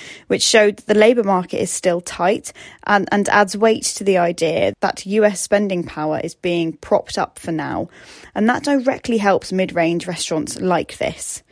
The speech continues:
Restaurant margins are coming under pressure from inflation.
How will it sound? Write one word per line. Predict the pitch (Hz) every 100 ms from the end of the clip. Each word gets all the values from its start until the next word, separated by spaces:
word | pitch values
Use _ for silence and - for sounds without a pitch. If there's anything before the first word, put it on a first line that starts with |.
| -
Restaurant | 220 294 - 339 262
margins | 240 233 220 202 - -
are | 208 226
coming | - 240 208
under | 196 180
pressure | - 185 -
from | 208 196
inflation. | 175 160 160 175 - 190